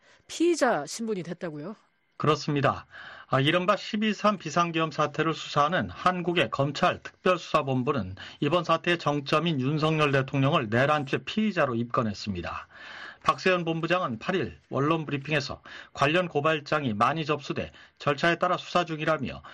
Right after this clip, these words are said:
Speaker 2: 고소 고발이 되면 절차상으로 피의자가 맞다고 설명했습니다.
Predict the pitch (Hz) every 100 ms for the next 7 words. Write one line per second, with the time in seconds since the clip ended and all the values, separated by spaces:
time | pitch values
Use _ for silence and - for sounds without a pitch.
0 | - - - 165 185 - 135 147 139 139
1 | 143 170 104 - 143 165 147 151 165 147
2 | - 185 170 156 123 123 - 123 98 -
3 | 143 131 110 - 98 85 - - -